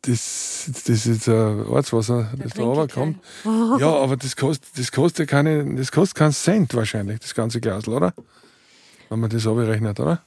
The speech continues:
Speaker 2: Wahrscheinlich.
Speaker 1: Ich glaub nicht,
Speaker 2: Also ich,
Speaker 1: ne?
Speaker 2: das wäre jetzt einmal eine
Speaker 1: Immer
Speaker 2: gute
Speaker 1: interessant,
Speaker 2: Frage.
Speaker 1: was ein Glas
Speaker 2: Ja.
Speaker 1: Wasser oder ein Liter Wasser
Speaker 2: Das müssen
Speaker 1: kostet.
Speaker 2: wir uns anschauen.
Speaker 1: Das ist jetzt auch gar nie eigentlich noch, weil man redet immer von Kubikmeter,
Speaker 2: <laughs> Ja.
Speaker 1: ne?
Speaker 2: Ja.
Speaker 1: Also was ist ein Kubikmeter? Das sind ja tausend Liter, ne?
Speaker 2: Ja.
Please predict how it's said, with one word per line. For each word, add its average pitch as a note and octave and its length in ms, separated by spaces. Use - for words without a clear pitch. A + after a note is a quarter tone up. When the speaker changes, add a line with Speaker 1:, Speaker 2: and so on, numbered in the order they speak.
Speaker 2:
Wahrscheinlich. E3+ 440
Speaker 1:
Ich G#3+ 60
glaub D3+ 200
nicht, F3+ 380
Speaker 2:
Also F#3+ 160
ich, F#3 140
Speaker 1:
ne? E3+ 200
Speaker 2:
das F3+ 180
wäre G3 120
jetzt G#3 160
einmal G3 220
eine D3 80
Speaker 1:
Immer B2+ 140
Speaker 2:
gute D3 80
Speaker 1:
interessant, C#3+ 420
Speaker 2:
Frage. C#3+ 120
Speaker 1:
was - 60
ein C#3 80
Glas C3 200
Speaker 2:
Ja. C3 80
Speaker 1:
Wasser C3 180
oder A#2 100
ein A2+ 80
Liter B2 260
Wasser A#2+ 240
Speaker 2:
Das G#3 80
müssen G#3 120
Speaker 1:
kostet. - 20
Speaker 2:
wir G3+ 60
uns G3 120
anschauen. F#3+ 340
Speaker 1:
Das F#3+ 100
ist A2 120
jetzt B2 180
auch B2+ 100
gar A2+ 160
nie A#2 280
eigentlich A2+ 460
noch, A2+ 320
weil A#2 160
man A#2 160
redet A2+ 160
immer A#2+ 160
von A2 160
Kubikmeter, A#2+ 680
Speaker 2:
<laughs> - 20
Ja. A3 100
Speaker 1:
ne? D#3+ 120
Speaker 2:
Ja. G3 160
Speaker 1:
Also A2+ 200
was A#2 140
ist B2 80
ein A#2+ 100
Kubikmeter? C3+ 840
Das A#2 80
sind C3 120
ja C3 120
tausend B2+ 400
Liter, C3+ 300
ne? D#3 200
Speaker 2:
Ja. A3 200